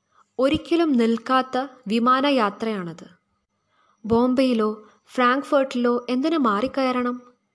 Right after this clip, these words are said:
അതിൻ്റെ ആവശ്യമില്ല, നേരെ പറക്കാം. അതുകൊണ്ട് സ്വാമി,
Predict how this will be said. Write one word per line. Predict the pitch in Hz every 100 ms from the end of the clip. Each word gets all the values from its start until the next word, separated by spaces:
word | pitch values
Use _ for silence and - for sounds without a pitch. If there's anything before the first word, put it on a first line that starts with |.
| _ -
അതിൻ്റെ | 202 240 320
ആവശ്യമില്ല, | 302 277 277 302 269 196 175 - _ _ _ -
നേരെ | 220 240 277 302
പറക്കാം. | 262 202 - 190 - - _ _ _ _ _ _ 214
അതുകൊണ്ട് | 220 277 277 214 240 - _ _ -
സ്വാമി, | - 208 208 214 277